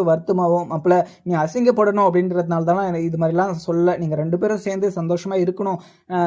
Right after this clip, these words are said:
ச-, ரெண்டு பேரும் சேர்ந்து சந்தோஷமா வாழணும் அப்படின்றதுனால தான் நான் இது மாதிரி ஒரு விஷயத்தவே சொன்னேன். அதுவும் இல்லாம தமிழ் உன் மேல கோவமா இருக்கா, ஆனா அது கூடிய சீக்கிரம் பார்த்தீங்கன்னா அந்த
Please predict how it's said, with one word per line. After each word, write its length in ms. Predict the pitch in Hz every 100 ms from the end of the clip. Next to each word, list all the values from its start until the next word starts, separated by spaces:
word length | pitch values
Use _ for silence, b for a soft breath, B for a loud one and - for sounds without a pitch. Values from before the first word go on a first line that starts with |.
| 165
ச-, 220 | 160 160
ரெண்டு 220 | 156 180
பேரும் 160 | 196 196
சேர்ந்து 240 | 185 180
சந்தோஷமா 460 | 185 165 170 190 185
வாழணும் 380 | 160 165 185 175
அப்படின்றதுனால 480 | 170 165 160 160 160
தான் 120 | 180
நான் 120 | 170
இது 80 | 147
மாதிரி 200 | 151 147
ஒரு 120 | 143
விஷயத்தவே 400 | 147 196 190 190
சொன்னேன். 360 | 196 175 175 180 b b
அதுவும் 300 | - 160 220
இல்லாம 380 | 226 220 214 208 185 -
தமிழ் 340 | 202 240 247
உன் 180 | 240 220
மேல 200 | 202 226 226
கோவமா 320 | 214 233 214
இருக்கா, 380 | 190 190 196 -
ஆனா 220 | 160 175
அது 180 | 196 175
கூடிய 300 | - 196 226
சீக்கிரம் 340 | 220 196 202 196
பார்த்தீங்கன்னா 300 | 175 185
அந்த 100 | 196